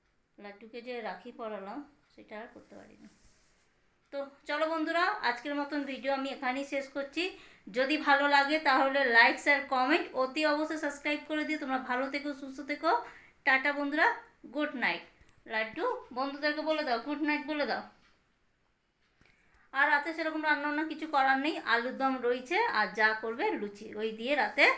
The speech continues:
খাবার হয়ে যাবে। আর লাড্ডুকে এখন আমি খেতে দিয়ে দেবো রাবড়ি, তাই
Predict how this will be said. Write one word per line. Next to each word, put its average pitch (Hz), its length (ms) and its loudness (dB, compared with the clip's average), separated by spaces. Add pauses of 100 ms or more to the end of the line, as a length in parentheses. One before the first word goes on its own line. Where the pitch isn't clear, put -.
(360)
খাবার 277 400 6
হয়ে 220 180 -2
যাবে। 196 200 -4
আর 214 80 0
লাড্ডুকে 233 340 -2
এখন 262 260 0
আমি 262 160 0
খেতে 247 300 -4
দিয়ে 240 180 -4
দেবো 262 320 2
রাবড়ি, 233 500 4 (460)
তাই 359 140 -2